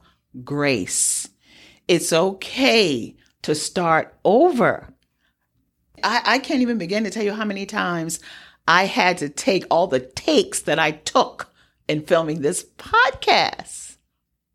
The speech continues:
You would not believe, I thought this thing was gonna be a walk in the park, but it's not. But I'm okay with the process. I'm okay with the time it's going to take.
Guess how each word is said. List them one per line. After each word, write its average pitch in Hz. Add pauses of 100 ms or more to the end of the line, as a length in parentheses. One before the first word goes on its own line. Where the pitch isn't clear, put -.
You 480
would 226
not 180
believe, 554
I 523 (100)
thought 311
this 381
thing 254
was 220
gonna 214
be 208
a 160
walk 165
in 220
the 285
park, - (440)
but 196
it's 294
not. 294 (720)
But 180
I'm 208
okay 208 (160)
with 190
the -
process. - (160)
I'm 190
okay 202
with 170
the 147
time 165
it's -
going 143
to 123
take. -